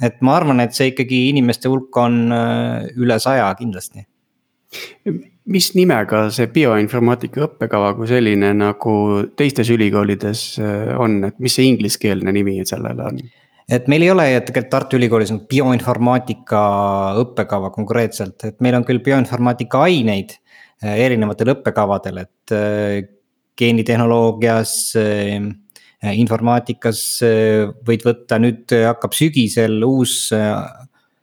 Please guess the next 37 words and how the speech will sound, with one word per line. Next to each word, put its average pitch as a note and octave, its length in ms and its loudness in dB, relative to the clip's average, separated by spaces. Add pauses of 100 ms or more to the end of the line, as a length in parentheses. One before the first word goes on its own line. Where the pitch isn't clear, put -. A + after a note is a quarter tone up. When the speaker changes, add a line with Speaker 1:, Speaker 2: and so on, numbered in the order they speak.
(260)
Speaker 1:
eh, G#2 300 0
uus C3 320 0
aine, A#2 640 2 (340)
uus B2 180 2
õppekava, A2 1040 0 (340)
eh, A2+ 60 -4
andmeteadus, A2+ 1120 0 (420)
kus - 400 -6
samuti C#3 380 0
sa A2+ 100 0
saad B2 200 -2
võtta A#2+ 600 0
eraldi A2 360 0
siis A2 180 -8
bioinformaatika G#2+ 760 -2
aineid. G#2+ 460 -2 (420)
Et, B2+ 520 -6
eh, B2+ 360 4
ma C#3 200 4
arvan, D3+ 260 2
need C3+ 120 2
on C3 120 2
ka C3+ 100 0
kõikides C3+ 460 0
teistes C#3 340 -2
ülikoolides A2+ 800 2
üsna, C3+ 480 0
üsna A#2+ 320 2
eri A#2+ 240 2
nimedega, G#2+ 640 0
et - 220 -12
küsimus A#2+ 360 0
on A#2+ 60 -2
selles, A#2 280 0
et G#2+ 100 -8
kas - 180 -4
sa, G#2+ 260 -4